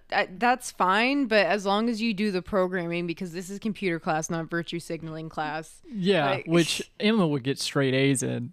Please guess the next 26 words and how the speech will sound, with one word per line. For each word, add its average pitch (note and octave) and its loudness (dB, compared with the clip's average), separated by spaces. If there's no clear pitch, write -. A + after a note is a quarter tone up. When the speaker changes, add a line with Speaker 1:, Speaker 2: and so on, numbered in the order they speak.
Speaker 2:
but C#3+ -2
Speaker 1:
Oh, D#4 6
yeah, F#3+ 2
every C#4 6
Speaker 2:
also, C4+ 4
Speaker 1:
time. B3+ 0
Speaker 2:
if A3+ 0
you're D4 4
a F#3+ 4
specific E3+ 2
turtle? A#3 2
Like, F#3 0
you're A3 2
probably E3 0
in B2+ 2
danger. C#3 2
The, D#3+ 2
the F3+ 4
ocean's F#3 4
pretty C3+ 2
dangerous. C3+ 2
There's E3+ -2
sharks C3+ 0
and C3+ 0
stuff. D3 0
But D3 2